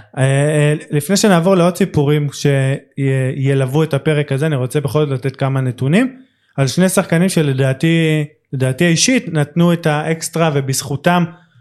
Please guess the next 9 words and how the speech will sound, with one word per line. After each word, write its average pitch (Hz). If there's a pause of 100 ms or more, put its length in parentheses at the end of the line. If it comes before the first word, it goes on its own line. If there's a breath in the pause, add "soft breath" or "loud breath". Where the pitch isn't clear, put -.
(120)
מלבד 143
המאמנים 170
וכל 160
הטקטיקות, 165
אה, 135
הביאו 143
את 143
הנבחרות 135
לגמר. 147